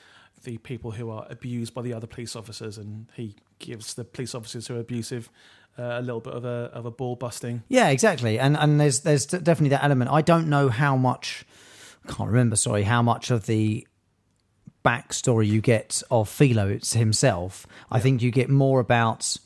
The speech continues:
Speaker 2: the relationship with, between the humans and the Fae in this. And then there's, I think, you might have to remind me how the first one ends exactly.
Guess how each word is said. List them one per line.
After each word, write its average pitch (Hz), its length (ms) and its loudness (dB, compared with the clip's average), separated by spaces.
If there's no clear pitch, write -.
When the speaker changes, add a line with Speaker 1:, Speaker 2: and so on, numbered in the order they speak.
Speaker 2:
the 131 100 4
relationship 120 960 0
with, 113 600 -4
between 139 360 2
the 120 100 0
humans 117 360 0
and 113 100 -2
the 107 60 -4
Fae 123 240 -2
in 92 200 -6
this. 92 400 -8
And 120 300 0
then 127 220 0
there's, 123 280 0
I - 80 -12
think, 180 280 -2
you 139 100 0
might 175 120 4
have 147 80 0
to 151 60 -2
remind 147 240 2
me 127 60 2
how 127 160 2
the 120 120 0
first 131 380 0
one 123 120 0
ends 117 300 0
exactly. 110 640 -2